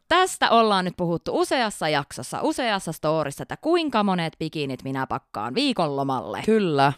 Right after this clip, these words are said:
Speaker 2: nyt se tieto on tässä meillä saatavilla.
Speaker 1: Koska me pidettiin Allas Live lauantaina, <laughs> joka on muuten tallennettuna meidän Instagramiin. Ja siellä katsottiin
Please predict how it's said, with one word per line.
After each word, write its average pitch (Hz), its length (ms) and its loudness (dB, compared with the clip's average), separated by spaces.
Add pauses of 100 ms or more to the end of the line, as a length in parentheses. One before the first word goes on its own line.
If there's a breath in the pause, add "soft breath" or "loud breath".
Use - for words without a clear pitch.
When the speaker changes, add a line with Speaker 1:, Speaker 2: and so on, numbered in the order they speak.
(120)
Speaker 2:
nyt 262 260 8
se 180 200 4
tieto 151 480 4
on 131 140 2
tässä 95 320 -6
meillä 113 280 -4
saatavilla. - 600 -4 (160)
Speaker 1:
Koska 170 460 4 (160)
me 180 100 -4
pidettiin 190 520 0 (140)
Allas 240 420 6
Live 165 520 0 (240)
lauantaina, 160 960 2 (160)
<laughs> - 160 -12
joka 180 200 2
on 180 80 4
muuten 160 240 -4
tallennettuna 190 540 -2
meidän 226 260 -2
Instagramiin. 240 720 -4 (540 loud breath)
Ja 202 320 4
siellä 240 420 0
katsottiin 170 640 -2